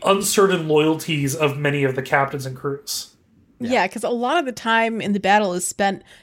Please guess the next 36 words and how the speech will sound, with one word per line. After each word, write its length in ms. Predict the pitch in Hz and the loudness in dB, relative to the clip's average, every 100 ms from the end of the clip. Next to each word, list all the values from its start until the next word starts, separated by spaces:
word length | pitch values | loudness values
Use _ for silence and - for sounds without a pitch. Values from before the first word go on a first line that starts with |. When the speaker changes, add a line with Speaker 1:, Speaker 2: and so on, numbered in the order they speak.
| - | -10
Speaker 3:
trying 360 | - 202 208 233 | -2 0 0 0
to 120 | 208 | -2
assess 440 | 202 - 190 190 - | -2 0 2 0 -4
who's 300 | 233 214 196 | -2 -2 0
on 200 | 185 185 | -2 -2
what 260 | 175 - | 0 -2
side. 520 | - 196 160 - 76 214 | 0 0 0 -4 -8 -4
Speaker 1:
Yeah. 180 | 165 - - | -4 -4 -10
Speaker 2:
Yeah. 180 | 123 - _ _ _ _ _ _ _ _ - | -16 -16 _ _ _ _ _ _ _ _ -4
I 100 | 143 | 0
like 200 | 143 135 | 0 0
that 180 | 135 113 | -4 -4
bit 140 | 127 | -6
of 100 | 113 | -6
it 100 | 110 | -10
as 120 | 101 107 | -14 -12
well. 260 | 101 98 - _ _ - - - _ _ - - - | -12 -12 -18 _ _ -20 -20 -20 _ _ -16 -8 2
Speaker 1:
Like, 180 | 190 175 | 2 4
there's, 220 | 208 196 196 | 2 2 4
there's, 380 | 220 196 - | 4 4 -4
there's, 280 | - 208 196 | 0 2 4
like, 220 | 196 196 | 2 2
a 60 | 185 | 2
little 360 | 185 214 277 233 | 4 6 6 4
bit 140 | 214 | 4
of 80 | 175 | 2
tactics 560 | 170 160 - 160 - | 2 2 2 -2 0
with, 180 | 160 139 | -2 0
like, 340 | 165 147 135 - - | 2 2 0 -10 -8
one 440 | 165 170 170 165 | 0 2 2 2
White 220 | 156 156 | 0 0
Star 180 | - 156 | 0 -2
Squadron 460 | - 165 147 143 135 | 0 0 0 -2 -2
jumping 320 | 156 139 139 | -2 -2 -4
far 260 | - 151 143 | -2 0 0
away 400 | 143 151 143 | 0 0 0